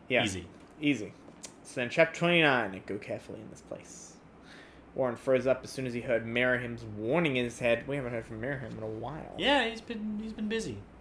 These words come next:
Speaker 1: He's been busy. Uh, so Jonas is like, "What's up?" <laughs>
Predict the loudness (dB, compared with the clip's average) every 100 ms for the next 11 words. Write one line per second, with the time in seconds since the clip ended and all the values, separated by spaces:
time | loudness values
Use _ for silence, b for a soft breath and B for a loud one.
0 | -18 -16 -12 -10 -8 -8 -12 -18 B B
1 | B B -2 4 6 8 8 6 2 -10
2 | 0 4 8 8 6 4 4 4 2 0
3 | -8 -20 -20 -20 -20 -12 2 4 4 0
4 | 0 4 4 4 6 12 12 12 4